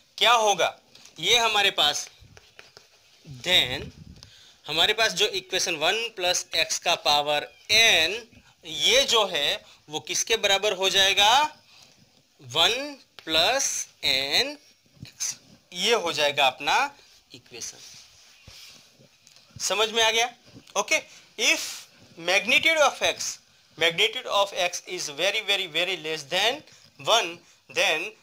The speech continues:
the equation will becomes the binomial theorem। Th-, this equation will becomes one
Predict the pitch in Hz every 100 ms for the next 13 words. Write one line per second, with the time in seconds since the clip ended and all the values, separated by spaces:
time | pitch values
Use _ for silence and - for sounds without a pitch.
0 | _ 127 156 151 196 - 202 160 180 160
1 | - 165 - 160 139 151 165 175 180 160
2 | 143 123 143 - 127 208 - - 170 160
3 | 139 139 135 170 254 - 147 147